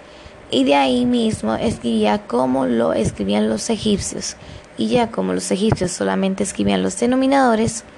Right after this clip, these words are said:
entonces tengo que escribir los denominadores que tiene la suma de fracciones,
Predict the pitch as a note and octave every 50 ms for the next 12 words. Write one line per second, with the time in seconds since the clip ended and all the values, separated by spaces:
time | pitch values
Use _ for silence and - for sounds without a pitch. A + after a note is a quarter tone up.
0 | - - - - - - - - - - - - - C4+ C#4+ C#4 - C#4 C4 A3+
1 | A#3+ A#3+ - - A#3 A#3 A#3+ A3+ B3 A3 - - - A#3+ G#3+ G3+ G3 F#3+ G3 G3
2 | G#3 G#3+ G3+ - - A3+ A3+ A#3+ A#3 A#3 A#3+ B3 A#3+ A#3 A3 G#3+ G#3 G#3 - -
3 | G#3 G3+ G3 G3+ G3+ G#3+ A3+ G#3+ G#3 - G#3+ G3+ F#3+ G3 G3 F#3+ F3+ F#3+ A3 G3+
4 | - - G3 F#3+ G3 G3 - -